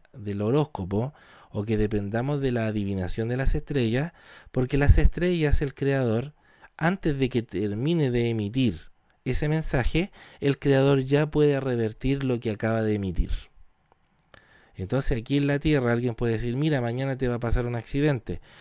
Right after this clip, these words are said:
y resulta que la persona no tuvo ese accidente porque Dios lo libró, porque esa persona hizo algo bueno y Dios la libró. Por lo tanto, si yo me pongo a pronosticar los cielos y las estrellas,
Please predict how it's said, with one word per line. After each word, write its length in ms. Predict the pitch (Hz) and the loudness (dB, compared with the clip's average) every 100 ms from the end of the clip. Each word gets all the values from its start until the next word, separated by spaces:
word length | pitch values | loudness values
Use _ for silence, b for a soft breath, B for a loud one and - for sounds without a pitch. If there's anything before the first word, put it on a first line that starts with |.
| B | B
y 120 | B 120 | B -2
resulta 600 | 127 - 170 156 127 131 | 0 0 0 2 -2 -2
que 220 | - 120 | -4 -4
la 100 | 117 | -2
persona 380 | 120 135 127 117 | -4 -4 -4 -2
no 180 | 139 | -2
tuvo 220 | 147 143 127 | 0 2 2
ese 140 | 113 | 0
accidente 500 | 104 - 92 90 117 | 0 0 0 0 -2
porque 320 | 113 107 113 | -2 -4 -6
Dios 220 | 101 110 | -4 -2
lo 160 | 107 110 | 0 0
libró, 520 | 120 131 107 110 180 _ B B B B | 0 0 2 0 -2 _ B B B B
porque 260 | 107 101 | -4 0
esa 180 | 127 160 | 0 2
persona 480 | 156 147 - 127 113 | 0 0 0 0 -2
hizo 300 | 117 - 120 | -2 -2 0
algo 300 | 127 123 110 | 0 2 2
bueno 460 | 117 123 98 104 - | 4 4 2 -2 -4
y 100 | 107 | -4
Dios 220 | 104 104 | -4 -2
la 160 | 104 | -2
libró. 420 | 110 127 151 147 - B B B B B B - | -2 2 4 4 2 B B B B B B -6
Por 120 | 107 | -2
lo 120 | 107 | 0
tanto, 320 | 131 135 - | 0 -2 -4
si 180 | 92 101 | -6 -4
yo 120 | 110 | -2
me 120 | 139 | -2
pongo 300 | 139 143 147 | 0 -2 0
a 80 | 135 | -2
pronosticar 840 | 135 117 110 - 110 - 120 82 | 0 -2 -2 -4 -6 0 2 2
los 240 | 87 95 107 | -2 -4 -4
cielos 540 | - 120 101 82 - | -4 -2 0 -2 -4
y 40 | 95 | -2
las 220 | 104 - | 2 2
estrellas, 560 | 131 - 113 113 147 | 2 -2 -2 0 -2